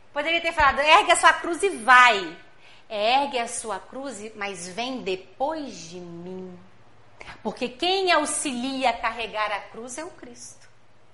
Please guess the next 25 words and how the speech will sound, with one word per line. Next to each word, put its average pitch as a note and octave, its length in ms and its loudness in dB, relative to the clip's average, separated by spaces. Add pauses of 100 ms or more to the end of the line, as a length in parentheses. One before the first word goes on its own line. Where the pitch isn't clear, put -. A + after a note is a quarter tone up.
(340)
Não F#3+ 180 -20
é? C#4 100 -20 (460)
Não A#3+ 200 -6
é E4 140 2
só, - 360 -2 (100)
e, A#3 120 -2
é, C4+ 200 0
e, B3+ 40 -8
e, B3+ 280 -12
e A#3 60 -6
o - 20 -10
bonito A#3 340 -8
dessa C4 260 -2
passagem C#4 640 0
é C4 40 -12
que C#4+ 100 -12
não D4 100 -4
é F4 60 0
simplesmente C#4+ 760 -6 (200)
vai B3 480 2
você, B3 680 -6 (680)
é G#3+ 160 -6 (240)
vem D#4 400 -8 (220)
depois. - 1300 -10 (880)
Ergue A#3+ 920 -10